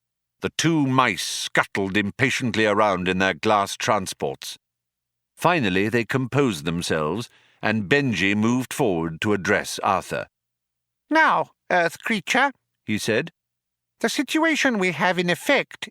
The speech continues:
is this. We have, as you know, been more or less running your planet for the last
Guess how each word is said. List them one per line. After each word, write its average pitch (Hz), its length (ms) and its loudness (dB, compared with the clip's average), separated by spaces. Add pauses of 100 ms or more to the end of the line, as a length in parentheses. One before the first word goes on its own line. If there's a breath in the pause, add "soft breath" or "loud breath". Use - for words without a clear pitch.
(120)
is 165 220 0
this. - 460 -2 (720 soft breath)
We 294 320 2
have, 196 380 2
as 233 280 0
you 294 140 2
know, 160 340 2
been 208 240 0
more 233 240 4
or 240 100 2
less 190 260 0
running 175 400 2
your 131 200 4
planet 165 420 0
for 208 120 0
the 190 180 2
last 254 260 -2